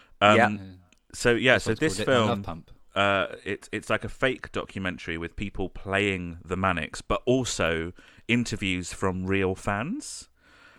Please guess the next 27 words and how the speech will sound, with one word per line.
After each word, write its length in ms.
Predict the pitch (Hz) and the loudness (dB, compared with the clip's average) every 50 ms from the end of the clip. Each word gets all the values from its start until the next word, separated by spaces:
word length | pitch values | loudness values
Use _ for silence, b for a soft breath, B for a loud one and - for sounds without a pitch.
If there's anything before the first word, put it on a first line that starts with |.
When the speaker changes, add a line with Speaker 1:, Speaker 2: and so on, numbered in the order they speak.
| b b b | b b b
Speaker 2:
But 220 | 135 127 - 139 | 4 4 4 2
n-, 140 | 139 143 - | -2 -2 2
so 140 | - - 165 | 4 6 6
it's 140 | 165 160 185 | 6 6 2
a 40 | 180 | 2
Speaker 3:
Stonehenge. 40 | |
Speaker 2:
fan-made 540 | - - 202 202 202 202 190 180 165 156 139 | 4 6 8 8 8 8 6 6 6 4 4
film. 280 | - - 120 101 95 - | 2 0 0 0 0 -4
Is 120 | 113 - | -6 -6
this 160 | 147 143 - | -6 -6 -4
not, 280 | 151 151 160 160 - - | -2 0 0 0 2 0
is 120 | 151 139 | 0 -2
this 140 | - 156 135 | -2 -2 -2
in 100 | 151 151 | -2 -2
any 120 | 160 170 170 | 0 0 2
way 120 | 165 156 | 2 2
endorsed 560 | 156 143 127 127 113 110 107 104 - - - - | 2 2 2 2 2 2 2 0 -4 -8 -12 -6
or 140 | 117 113 107 | -4 -4 -4
officially 460 | 101 - - 113 - - 113 113 110 | -2 -2 -4 -4 -2 -2 -2 -2 -2
affiliated 520 | 104 - - 107 104 101 92 82 95 92 | -2 -2 -4 -4 -2 -2 -4 -4 -6 -8
with 140 | 98 98 92 - | -8 -10 -10 -10
the 60 | - | -8
band? 420 | - 95 90 78 73 85 - - - _ _ _ _ _ _ _ _ _ _ - | -8 -8 -8 -8 -12 -16 -18 -20 -20 _ _ _ _ _ _ _ _ _ _ 6
Speaker 1:
Um, 340 | 127 143 143 143 147 143 - | 6 6 6 6 2 -2 -8
sort 480 | - - - - - 233 214 190 - - - | -8 -8 -4 -2 2 2 4 2 2 0 -4
of. 480 | - 65 71 107 123 147 - - _ _ _ - | -6 -4 -4 -4 -6 -8 -14 -20 _ _ _ -2
Uh, 260 | 117 120 123 120 | 0 2 2 2